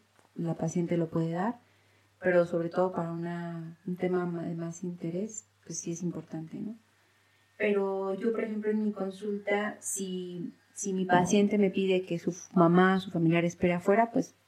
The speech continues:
puedo, puedo acceder a eso, sobre todo para que sí pueda obtener toda la información que me va a ayudar a mí para revisarla, ¿no? Y, y se puede, ¿no? Se puede mientras, mientras lo,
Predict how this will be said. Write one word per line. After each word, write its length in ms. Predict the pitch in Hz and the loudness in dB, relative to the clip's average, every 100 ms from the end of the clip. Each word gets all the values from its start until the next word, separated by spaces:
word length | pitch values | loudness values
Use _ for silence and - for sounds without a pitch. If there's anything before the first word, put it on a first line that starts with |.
| _ | _
puedo, 480 | - 185 185 175 175 _ _ _ _ _ _ - | 2 2 4 2 0 _ _ _ _ _ _ 0
puedo 360 | 180 175 175 | 2 4 4
acceder 440 | 170 - 170 170 175 | 4 4 4 4 2
a 120 | 175 | 0
eso, 320 | 180 214 254 _ _ _ _ _ - | -2 0 -2 _ _ _ _ _ 2
sobre 240 | 175 170 | 2 2
todo 640 | 165 170 170 170 165 160 160 | 2 2 2 0 0 -2 0
para 300 | 175 165 160 | 2 2 0
que 340 | - 170 165 - | -4 -2 -2 -2
sí 840 | - - - - - - 220 208 202 | -4 -4 -6 -12 -16 0 4 4 8
pueda 320 | 202 190 185 | 8 8 4
obtener 500 | 127 170 165 170 175 | 2 0 0 -2 -2
toda 260 | 190 190 175 | 2 4 2
la 60 | |
información 540 | 170 170 165 165 170 165 | 0 -6 -6 -4 -2 2
que 100 | 180 | 2
me 100 | 160 | 2
va 60 | |
a 40 | 160 | 2
ayudar 240 | 165 170 | 0 -2
a 40 | 165 | -2
mí 120 | 165 | -4
para 240 | - 160 156 | -4 -8 -6
revisarla, 600 | 156 156 - 160 156 160 | -8 -6 -4 -6 -6 -6
¿no? 160 | 202 262 _ _ _ _ _ _ _ _ _ _ _ _ _ _ - | -6 -6 _ _ _ _ _ _ _ _ _ _ _ _ _ _ -2
Y, 400 | 233 226 233 - 208 196 | 0 2 2 2 -2 -2
y 20 | 190 | -2
se 140 | 208 | -2
puede, 320 | 196 208 254 208 | 2 4 4 0
¿no? 160 | 262 | -4
Se 100 | 262 | -8
puede 260 | - 196 247 | -6 -4 0
mientras, 540 | 254 190 - 165 - | -2 -2 -6 -10 -8
mientras 580 | 175 170 175 165 160 - 175 | -6 -6 -8 -12 -12 -18 -10
lo, 320 | 170 160 156 | -8 -8 -12